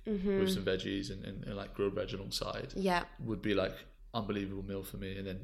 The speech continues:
Speaker 2: chips if we're talking, like, really nice meal.
Speaker 1: Yeah.
Speaker 2: Like, really good, like, thrice cooked chips
Speaker 1: Yeah.
Speaker 2: or something like that. I would love that. Um, or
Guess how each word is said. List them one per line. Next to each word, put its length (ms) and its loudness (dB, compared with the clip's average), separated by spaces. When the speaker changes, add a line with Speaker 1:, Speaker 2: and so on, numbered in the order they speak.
Speaker 2:
chips 340 -2
if 100 -8
we're 60 -8
talking, 240 -8
like, 140 -6
really 140 -6
nice 280 -8
meal. 160 -2
Speaker 1:
Yeah. 300 4
Speaker 2:
Like, 100 -4
really 220 -2
good, 340 2
like, 200 -2
thrice 300 4
cooked 240 -4
chips 240 2
Speaker 1:
Yeah. 120 8
Speaker 2:
or 120 10
something 240 6
like 0 -
that. 220 -2
I 20 -2
would 140 -4
love 240 2
that. 480 -6
Um, 300 8
or 440 12